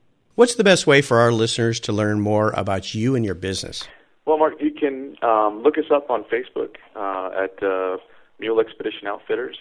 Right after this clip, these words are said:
Speaker 2: or you can look at our website at w w w dot das mule dot com, and you spell that D A S M U L E.
Speaker 1: Perfect. Well, listeners, I would urge you to go check out what Joe and his talented team and his, uh,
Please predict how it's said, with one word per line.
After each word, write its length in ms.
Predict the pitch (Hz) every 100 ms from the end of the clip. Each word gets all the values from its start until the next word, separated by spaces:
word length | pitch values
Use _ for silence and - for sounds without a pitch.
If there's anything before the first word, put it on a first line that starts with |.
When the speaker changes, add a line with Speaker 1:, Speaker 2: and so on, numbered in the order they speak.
| - _ _ -
Speaker 2:
or 180 | 120 120
you 100 | 113
can 200 | 107 107
look 180 | 107
at 140 | 107 101
our 120 | 98
website 580 | 98 117 - 123 117 -
at 280 | 95 95 -
w 260 | 98 101
w 280 | 98 95 95
w 340 | 98 95 104 107
dot 320 | 98 92 - _ _
das 240 | 95 98 104 -
mule 320 | 95 101 110
dot 280 | 107 92 -
com, 300 | 95 101 110 - _
and 440 | 98 92 92 90 92
you 80 | 92
spell 220 | - 95
that 260 | 95 92 -
D 180 | 101 101
A 260 | 98 95 107
S 80 | - - -
M 180 | 98 98
U 200 | 92 110
L 160 | 98 101
E. 220 | 120 104 _ _ _
Speaker 1:
Perfect. 460 | 123 123 110 85 - _
Well, 120 | 135
listeners, 400 | 147 170 175 156 -
I 220 | 147 170
would 280 | 196 160 123 - _ _ _
urge 340 | - 135 131 139
you 120 | 120
to 100 | 110
go 180 | 110 104
check 400 | - - 120 120
out 300 | 110 110 -
what 300 | 101 98 95
Joe 380 | 107 104 104
and 140 | 104 98
his 160 | 98
talented 520 | - 110 107 104 101 98
team 400 | 104 98 104 101
and 120 | 95
his, 260 | 92 -
uh, 260 | 101 98 92